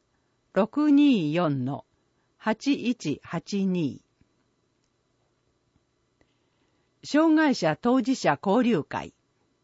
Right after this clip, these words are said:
時、四月三日土曜日、午後二時から四時。ところ、障害福祉センター大会議室。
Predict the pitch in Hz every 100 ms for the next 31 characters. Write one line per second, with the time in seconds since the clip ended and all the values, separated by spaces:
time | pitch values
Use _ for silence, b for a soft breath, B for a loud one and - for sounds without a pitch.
0 | _ _ _ _ _ _ _ - 196 -
1 | 214 - _ _ _ _ _ - 262 285
2 | 302 277 247 220 _ - 185 - 165 226
3 | 254 220 135 127 - _ _ _ _ _
4 | _ 208 277 220 139 196 285 240 - 135
5 | 113 - 170 185 117 - _ _ _ _
6 | _ _ _ _ _ 190 190 240 214 160
7 | _ _ _ _ _ - - 277 294 277
8 | 277 - 269 - 233 269 226 180 139 123
9 | 113 - 143 214 269 - 262 240 226 208
10 | - - -